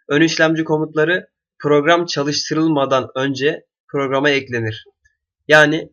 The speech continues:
bu programın daha penceresi açılmadan, egzesi açılmadan standart input output kütüphanesini bu programımıza ekliyoruz. Ekledikten sonra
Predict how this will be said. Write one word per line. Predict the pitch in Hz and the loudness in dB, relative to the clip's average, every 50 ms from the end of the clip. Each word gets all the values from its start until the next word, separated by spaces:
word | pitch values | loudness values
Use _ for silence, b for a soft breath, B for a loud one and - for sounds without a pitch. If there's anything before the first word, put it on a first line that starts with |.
| _ _ _ | _ _ _
bu | - 147 147 | -10 -10 -4
programın | - 147 147 143 135 143 135 135 131 123 | 0 2 2 2 2 2 0 0 -2 0
daha | 123 127 135 135 127 - | 0 2 2 2 0 -2
penceresi | 127 127 127 127 127 135 131 127 120 131 | -4 -4 -4 -2 -2 -2 -2 -2 -2 -4
açılmadan, | 113 120 113 - 139 127 120 113 110 110 107 - 117 | -4 -4 -4 -6 -8 -6 -6 -4 -4 -4 -6 -6 -8
egzesi | 120 117 117 123 117 110 113 | -8 -6 -6 -6 -6 -4 -4
açılmadan | 107 120 120 - 147 139 127 120 120 143 165 185 - _ _ _ _ _ _ _ _ _ _ _ _ _ | -4 -4 -4 -4 -6 -6 -6 -4 -4 -4 -6 -6 -12 _ _ _ _ _ _ _ _ _ _ _ _ _
standart | - - - 117 - 147 151 156 156 147 147 139 | -14 -14 -8 -2 0 0 4 4 4 4 4 -2
input | 147 143 139 135 - 143 | -6 -6 -6 -4 -2 -2
output | 139 139 135 - 120 107 | -2 -2 -2 -8 -16 -18
kütüphanesini | - - - - - 143 135 127 123 120 - 127 143 165 175 165 165 | -18 -18 -18 -4 0 0 2 2 0 -2 -4 -4 -4 -6 -6 -6 -8
bu | 165 156 | -10 -6
programımıza | - 143 139 127 123 131 127 131 131 139 160 | -4 -4 -2 0 0 -2 -2 -2 -2 0 0
ekliyoruz. | 143 131 113 110 123 117 110 101 92 98 - - _ B B B B B B _ _ _ _ _ _ - | 0 0 -2 -4 -6 -6 -4 -6 -6 -12 -16 -20 _ B B B B B B _ _ _ _ _ _ -2
Ekledikten | 147 147 147 165 165 165 165 170 185 185 | -2 -2 0 0 -2 -2 0 0 0 0
sonra | 156 165 160 160 170 185 190 185 185 | 2 0 -2 -2 0 0 -2 -2 -4